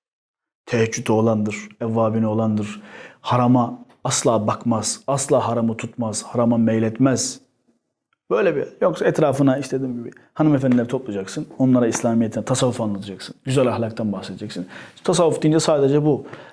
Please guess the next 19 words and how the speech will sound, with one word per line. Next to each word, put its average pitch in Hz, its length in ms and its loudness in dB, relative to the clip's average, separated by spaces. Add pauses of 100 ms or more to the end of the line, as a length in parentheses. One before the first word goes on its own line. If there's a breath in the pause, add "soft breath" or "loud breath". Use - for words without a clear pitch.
Yani 139 160 2
hiç 151 180 2
nefsi 139 280 0
ezmekti, 135 760 0 (260 loud breath)
efendime 123 400 2
söyleyeyim 123 280 -2
ibadetlere 127 540 0
yönelmekti, 131 840 2 (300 loud breath)
Allah'ın 139 420 2
şeriatını 131 720 0
en 233 120 -2
ince 156 220 2
noktasına 139 380 -2
kadar 123 180 0
yaşamaktı 123 500 0
böyle 117 180 2
bir 113 60 0
şey - 280 -2 (360 loud breath)
algılanmıyor. 139 640 0